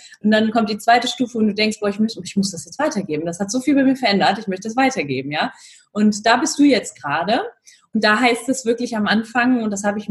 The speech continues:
habe ich sehr ernst genommen, Content for free rausgeben, ja, gibt ganz, ganz viel Mehrwert. Und wenn du das mal ein Jahr machst, ne, das hab ich anderthalb Jahre lang, hab ich jeden Tag einen Post gemacht, jeden Sonntag eine Podcast-Folge,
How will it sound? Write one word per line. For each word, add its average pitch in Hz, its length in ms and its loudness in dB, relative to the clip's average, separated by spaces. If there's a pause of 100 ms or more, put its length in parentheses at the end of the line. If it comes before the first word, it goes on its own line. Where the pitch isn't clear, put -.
(100)
habe 196 120 2
ich 196 80 -4
sehr - 180 2
ernst 214 280 0
genommen, 220 280 -4 (320)
Content 220 380 0
for 208 160 -8
free 202 260 2
rausgeben, 156 540 -4
ja, 185 140 0
gibt - 280 -4
ganz, 214 240 0
ganz 220 180 -6
viel 208 140 -4
Mehrwert. 165 540 -2 (500)
Und 214 380 2 (220)
wenn 233 140 2
du 240 80 0
das 311 260 -2
mal 392 140 0
ein 277 120 4
Jahr 277 280 4
machst, 277 440 0
ne, 233 160 0
das 285 140 -4
hab 247 140 -4
ich - 280 -8
anderthalb 247 460 -2
Jahre 226 280 0
lang, 202 220 0
hab 196 120 -6
ich 202 140 -10
jeden 277 320 4
Tag 226 220 -4
einen 202 180 -4
Post 269 340 -2
gemacht, 254 360 0
jeden 220 220 0
Sonntag 208 380 -2
eine 214 100 -6
Podcast-Folge, 208 880 -2